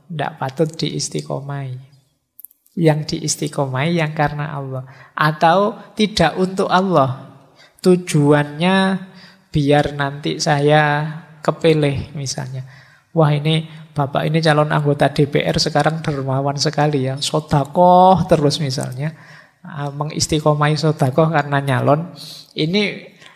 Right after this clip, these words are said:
berarti tidak lillah tujuannya. Ya, tujuannya biar dapat banyak suara. Tidak bisa disebut istiqomah. Dan juga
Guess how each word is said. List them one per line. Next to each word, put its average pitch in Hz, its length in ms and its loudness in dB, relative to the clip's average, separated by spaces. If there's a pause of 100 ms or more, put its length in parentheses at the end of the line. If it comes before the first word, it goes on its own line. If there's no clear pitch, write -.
(180)
berarti 151 400 2
tidak 156 400 -2
lillah 147 560 0
tujuannya. 139 720 -4
Ya, 131 160 -2
tujuannya 147 800 -2
biar 139 160 4
dapat 139 320 -2
banyak 135 400 -2
suara. 139 480 -2 (1400)
Tidak 151 400 2
bisa 170 400 2
disebut - 640 -2
istiqomah. 139 1040 -6 (880)
Dan 147 240 4
juga 190 640 4